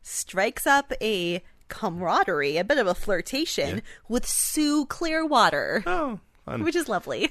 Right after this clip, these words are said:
Speaker 2: Um, so I wanna take this final bit just here, 'cause, you know, let's go rolling over time. Uh, this movie, despite being shorter, was so much longer.
Speaker 1: But let's just say the movie is still two hours, so our recap is still shorter.
Speaker 2: Yeah.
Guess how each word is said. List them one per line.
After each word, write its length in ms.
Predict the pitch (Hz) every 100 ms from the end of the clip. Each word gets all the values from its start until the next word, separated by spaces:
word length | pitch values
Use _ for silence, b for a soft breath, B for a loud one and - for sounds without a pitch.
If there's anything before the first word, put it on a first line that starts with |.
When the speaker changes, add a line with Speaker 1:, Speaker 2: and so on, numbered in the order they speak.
| -
Speaker 2:
Um, 280 | 139 139 - - - _ _ 139
so 420 | - - 165 151 - - -
I 80 | 131
wanna 220 | 147 196
take 160 | 208 175
this 120 | 147
final 220 | 135 131
bit 220 | 107 101
just 260 | - 104 -
here, 480 | 98 131 107 95 120 -
'cause, 240 | - 90 -
you 140 | 90
know, 160 | 85 85
let's 180 | 87
go 80 | -
rolling 300 | 85 95 95
over 140 | 87 82
time. 360 | 85 82 82 90
Uh, 200 | 90 87
this 240 | 87 165 170
movie, 140 | 185
despite 260 | 139 151 151
being 140 | 143
shorter, 460 | - 135 127 104 82
was 240 | 92 90
so 360 | - 135 110 95
much 340 | 90 82 -
longer. 560 | 95 98 98 90 85 76 -
Speaker 1:
But 220 | 269 233
let's 320 | 294 294 -
just 180 | 262 262
say 180 | 254 226
the 100 | 196
movie 280 | 220 247 233
is 80 | 220
still 200 | 226 208
two 180 | -
hours, 340 | 208 185 151 175
so 80 | 220
our 140 | 180
recap 580 | 175 208 226 233 180 -
is 60 | -
still 360 | - - 214 214
shorter. 500 | - 202 196 - 123
Speaker 2:
Yeah. 180 | 85